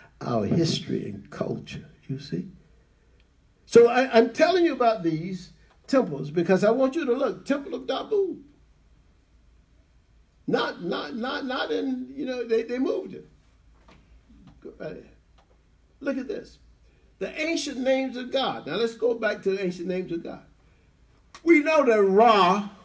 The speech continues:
was used in Aunu. Aunu. Remember that name, Aunu. Sometimes you call it, sometimes people just call it On, O N.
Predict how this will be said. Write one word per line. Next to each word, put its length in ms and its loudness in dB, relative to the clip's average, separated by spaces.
was 240 4
used 640 0
in 140 4
Aunu. 840 6
Aunu. 800 6
Remember 420 4
that 200 6
name, 320 4
Aunu. 680 2
Sometimes 500 0
you 220 -4
call 280 2
it, 80 -4
sometimes 360 0
people 180 0
just 200 -8
call 260 0
it 80 -12
On, 500 0
O 180 4
N. 440 0